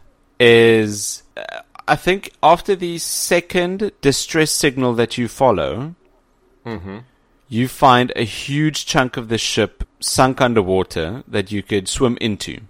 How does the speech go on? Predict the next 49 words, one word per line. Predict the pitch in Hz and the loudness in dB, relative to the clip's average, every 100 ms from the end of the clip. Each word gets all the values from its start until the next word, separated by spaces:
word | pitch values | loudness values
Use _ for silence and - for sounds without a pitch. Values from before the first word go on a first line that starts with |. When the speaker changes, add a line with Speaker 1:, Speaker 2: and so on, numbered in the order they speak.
| _ _ | _ _
Speaker 1:
right? | - 92 - - - | -4 -4 -4 -14 -8
Speaker 2:
That's | 117 117 104 | -6 -6 -6
right, | 110 - | -8 -6
that's | 104 | -6
Speaker 1:
Did, | - | -2
Speaker 2:
right, | 113 107 | -2 -4
yeah. | 95 | -2
Speaker 1:
did | 117 | -2
you | 123 | -2
find | - 131 127 113 | 2 4 4 2
this | 98 - - _ _ _ _ _ _ _ _ - | -2 -4 -8 _ _ _ _ _ _ _ _ -2
Speaker 2:
Yeah, | 143 | 2
Speaker 1:
chunk? | 131 120 123 | 4 2 -2
Speaker 2:
yeah, | 117 | -2
I, | |
wa-, | 120 123 | 0 0
I, | 123 - - | 0 -4 -4
yeah, | 117 | -4
I | 104 | -2
went | 117 117 | -4 -6
to | - | -6
that. | 101 98 113 _ _ _ - - | -4 -4 -6 _ _ _ -20 -4
Speaker 1:
Did | 127 127 | -2 2
you | 131 | 6
go | 127 | 8
Speaker 2:
The | 117 | 6
first | - 165 156 | 6 4 8
Speaker 1:
through? | 160 | 8
Speaker 2:
one's | 113 85 | 8 4
the | 135 | 0
escape | 131 - 143 131 - | 0 0 0 -2 -2
pod, | 107 92 | -4 -4
isn't | 104 98 | -6 -10
it? | 85 - _ _ _ _ - - - - - - - | -16 -20 _ _ _ _ -20 -20 -20 -20 -20 -18 -10
And | 104 | -8
then | |
the | 104 | 0
Speaker 1:
Sorry? | 185 | 2
Speaker 2:
second | 165 - 117 | 2 0 -4
one | 107 104 | -4 -2
is | 95 95 | -4 -8
the, | - 101 _ | -10 -14 _
the | 123 | -6
first | - 160 156 | 2 2 2
one, | 147 135 | 0 0
there's | 127 120 | -2 -2
that | 120 | -4
escape | 107 - 127 127 | -4 -4 -4 -4
pod. | 135 143 156 | -2 -2 -4